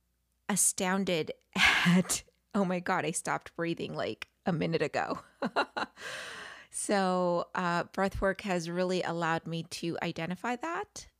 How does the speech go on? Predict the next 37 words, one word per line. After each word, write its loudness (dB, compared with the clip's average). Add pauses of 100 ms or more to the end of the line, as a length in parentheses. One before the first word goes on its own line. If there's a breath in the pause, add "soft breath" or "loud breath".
(140)
uh, -4
along -2
with -4
C -4
B -4
D, -6 (180)
C -4
B -6
T, -8 (540)
um, -2
cognitive -8
behavioral -6
therapy. -8 (460 loud breath)
Um, 0 (160)
and -2 (140)
with -4
breath -4
work, 0
it -2
allows -2
me -2
to -4
get -6 (160)
a -2
lot -2
more -2 (100)
oxygen -2
into -4
my 0
brain. -4 (460 loud breath)
I 0
am 2
someone -2
that -10
has -4
had -6 (180)
migraines, -2